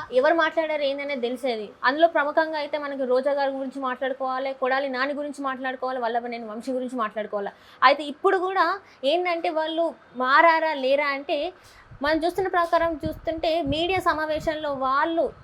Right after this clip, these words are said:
తగ్గారు. మొత్తానికైతే వాళ్ళ నోళ్ళు అంటే బూతులు మాట్లాడకుండా వాళ్ళు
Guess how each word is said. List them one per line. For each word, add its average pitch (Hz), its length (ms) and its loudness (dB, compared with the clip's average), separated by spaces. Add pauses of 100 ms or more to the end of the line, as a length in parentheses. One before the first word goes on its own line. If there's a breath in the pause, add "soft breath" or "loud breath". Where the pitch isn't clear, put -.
(160)
తగ్గారు. 285 680 0 (560)
మొత్తానికైతే 320 640 2
వాళ్ళ 285 220 0
నోళ్ళు 285 380 0 (400)
అంటే 269 200 2 (360 soft breath)
బూతులు 320 320 0
మాట్లాడకుండా 302 800 2
వాళ్ళు 285 300 0